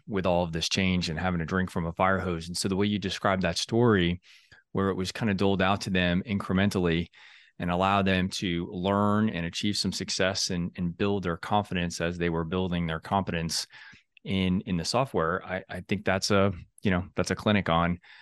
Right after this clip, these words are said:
on how to do this right. Now, maybe every organization isn't gonna do it with a bus.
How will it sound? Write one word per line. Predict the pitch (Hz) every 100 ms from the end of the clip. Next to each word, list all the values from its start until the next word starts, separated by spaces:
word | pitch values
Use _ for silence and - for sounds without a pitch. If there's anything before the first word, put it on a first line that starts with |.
| - -
on | 90
how | 90 95
to | 87
do | 82 82
this | 80 -
right. | 90 80 -
Now, | 90 90 90 _ _ -
maybe | 139 135 127
every | 117
organization | 107 104 104 98 101 -
isn't | 98 98
gonna | 95 90
do | 95 95
it |
with | 92
a | 85
bus. | 92 120 - -